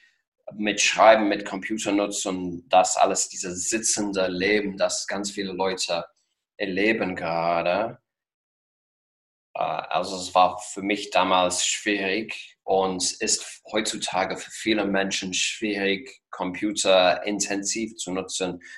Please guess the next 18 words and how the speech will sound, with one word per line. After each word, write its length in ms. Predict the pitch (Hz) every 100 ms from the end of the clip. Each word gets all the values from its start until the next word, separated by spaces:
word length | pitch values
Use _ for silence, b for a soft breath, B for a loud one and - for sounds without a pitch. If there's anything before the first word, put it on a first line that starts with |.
| B _
Maus 800 | 92 95 90 87 90 - - b b _
und 240 | 90 92
andere 420 | 90 104 90 87 87
solche 380 | 87 90 87
Sachen. 480 | 85 80 - 92 104 _ b b _ _ -
Also 340 | 104 104 98
ich 480 | 110 113 113 - - _
biete 260 | 110 117 110
jetzt 680 | 107 107 107 - - - -
eine 580 | 101 101 98 98 95 b b -
Möglichkeit, 1400 | 104 101 110 113 104 - - 107 98 98 90 - - - _ _ _ _ _ _ _ -
für 120 | -
die 100 | 101
Menschen, 760 | 101 101 104 110 - 104 107 110
die 140 | 92
Zuhörer, 840 | 90 113 113 110 98 90 101 104 - _ _ _ _ _ _ _
zu 220 | - - 127
erfahren 1040 | - 107 - - 117 135 143 160 156 -